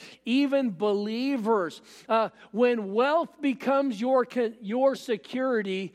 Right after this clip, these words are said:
your wealth is your God. Let me say that again. When your wealth is your security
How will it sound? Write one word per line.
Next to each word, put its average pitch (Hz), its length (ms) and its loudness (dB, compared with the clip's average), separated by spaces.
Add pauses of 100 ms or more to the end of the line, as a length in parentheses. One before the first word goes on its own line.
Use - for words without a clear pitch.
(220)
your 190 260 -2
wealth 196 400 -2
is 156 240 -6
your 160 160 -6
God. 135 340 -8 (2500)
Let 160 60 -12
me 165 80 -8
say 196 180 -6
that 196 100 -2
again. 185 380 -6 (840)
When 220 260 0
your 226 320 2
wealth 214 580 0
is 220 220 -4
your 254 240 2
security 202 1120 -4